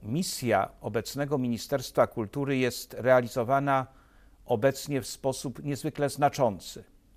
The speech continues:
Spektakularnym i niewątpliwie historycznym wydarzeniem pozostanie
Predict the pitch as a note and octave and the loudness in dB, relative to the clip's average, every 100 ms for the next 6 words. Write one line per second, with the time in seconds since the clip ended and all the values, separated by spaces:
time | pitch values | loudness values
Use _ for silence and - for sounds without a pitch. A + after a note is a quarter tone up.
0 | _ _ - _ - - E3 - D#3+ - | _ _ -20 _ -20 -4 -4 2 2 6
1 | F3 E3+ C3+ A#2 A2 A2+ A#2+ A#2+ B2+ - | 8 8 6 0 -2 -2 -2 -2 -4 -4
2 | C#3+ D3 C3 C3 - B2+ C#3+ - D3 B2+ | -4 0 -2 -4 -4 -2 -2 -4 -4 -2
3 | A#2+ A#2+ A2 C3 C#3 B2+ B2 A2+ A#2 - | 0 0 0 -2 -2 -4 -6 -6 -8 0
4 | C3 C3+ C3+ | 2 2 0